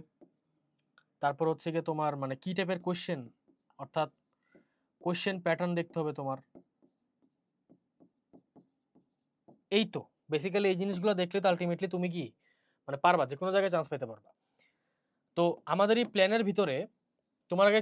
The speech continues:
কি কি কিনতে হবে সেটাকে আমি বুঝাই বলি তোমাদের। এক নাম্বার হচ্ছে আমাদের এই কোর্স, কোর্স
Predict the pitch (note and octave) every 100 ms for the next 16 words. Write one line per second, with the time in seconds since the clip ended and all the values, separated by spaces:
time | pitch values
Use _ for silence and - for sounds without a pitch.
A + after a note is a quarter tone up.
0 | G#3+ A#3 A3+ G#3+ G3+ G#3 G#3 E3+ E3 D#3+
1 | C#3+ C3 A#2+ A2 G#2 G2+ G2 _ _ -
2 | _ _ _ _ _ _ _ _ E3+ F3
3 | G#3 G#3+ G#3+ G#3 - F#3+ F3 E3+ E3+ C3
4 | - - - - _ _ _ _ _ _
5 | _ _ _ _ _ _ _ - _ _
6 | _ _ _ _ _ _ - _ _ _
7 | _ - _ _ _ _ _ _ _ _
8 | _ _ _ _ _ _ _ _ _ _
9 | _ _ - E3+ B3